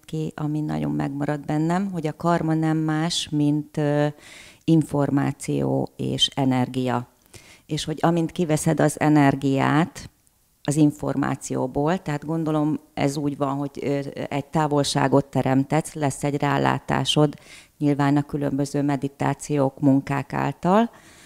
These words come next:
Láthatod, és hogy ez az energiakivétel, ez milyen módokon történhet meg?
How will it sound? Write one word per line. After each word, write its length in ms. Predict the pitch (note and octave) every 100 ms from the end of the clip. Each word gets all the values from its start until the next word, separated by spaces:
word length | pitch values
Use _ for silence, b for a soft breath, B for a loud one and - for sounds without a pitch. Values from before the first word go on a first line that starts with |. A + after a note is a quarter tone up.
| B B B B _ -
Láthatod, 1120 | E3 D3 C#3 - D3+ - D#3 D#3 G3+ A#3+ - B B - - -
és 240 | E3 D#3+
hogy 160 | E3 D3+
ez 260 | - D#3
az 180 | D3+ -
energiakivétel, 1400 | - F#3+ D3 C#3+ C#3+ D3+ C3+ - D3+ C3+ B2+ - C3 B2+
ez 160 | - C#3+
milyen 300 | F3+ D#3 C3+
módokon 640 | C#3 C#3 C3+ - C#3 C3+ A#2
történhet 840 | C3+ A#2 - C3 B2 B2+ A#2+ -
meg? 340 | C3 A#2+ A#2